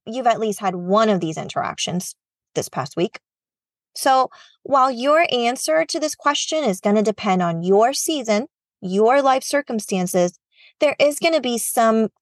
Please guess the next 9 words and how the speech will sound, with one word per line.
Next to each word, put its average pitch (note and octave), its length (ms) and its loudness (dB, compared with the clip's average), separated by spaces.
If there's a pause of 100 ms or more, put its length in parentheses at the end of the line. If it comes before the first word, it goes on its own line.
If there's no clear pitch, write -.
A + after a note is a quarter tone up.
(160)
common F4+ 640 2
reason D#3 560 -2 (300)
that - 180 -2
keeps - 300 0
us E3 160 0
from E3+ 200 2
making D#3+ 420 0
our F#3 280 4
wellness, D3 680 -2